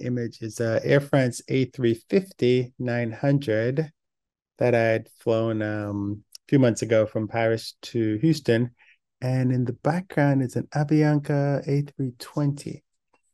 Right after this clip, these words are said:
I think that probably came up from, um, I don't think it was Bogota.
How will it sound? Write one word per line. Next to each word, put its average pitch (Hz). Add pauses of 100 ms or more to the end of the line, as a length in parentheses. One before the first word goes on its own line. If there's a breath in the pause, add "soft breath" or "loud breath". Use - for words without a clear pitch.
(220)
I -
think -
that 110
probably 113
came 110
up 107
from, 107
um, 101
I 120
don't 170
think 139
it -
was 107
Bogota. 107